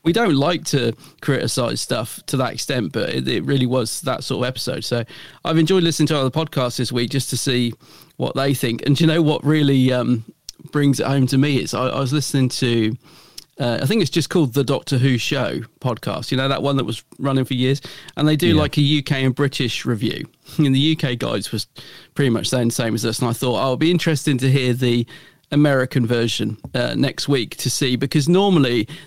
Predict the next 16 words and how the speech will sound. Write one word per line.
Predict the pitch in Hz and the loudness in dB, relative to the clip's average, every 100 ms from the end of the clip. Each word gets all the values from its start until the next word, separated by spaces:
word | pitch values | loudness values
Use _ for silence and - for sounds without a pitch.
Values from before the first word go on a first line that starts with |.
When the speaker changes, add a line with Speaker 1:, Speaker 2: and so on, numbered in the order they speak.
| _ | _
Speaker 1:
they're | 139 147 | -2 2
much | 160 165 139 - | 4 4 0 0
more | 139 | 0
positive, | - 151 123 - 113 | 2 -2 0 -2 0
those | 107 107 | 2 2
Speaker 2:
Mm. | 101 | 2
Speaker 1:
guys. | 64 62 - - - - - - | -2 -8 -14 -20 -20 -20 -12 -2
Um, | - 156 156 151 - 160 - | 2 4 4 2 0 -2 -2
<laughs> | - - - | -6 -10 -4
and | 196 185 | 0 0
so | - 202 202 - - 170 | 0 0 -2 -6 -12 -6
I | 190 | 0
listened | 202 - 202 | 0 0 -2
to | 190 | 0
it | |
yesterday, | - 190 - 135 | 0 -2 0 0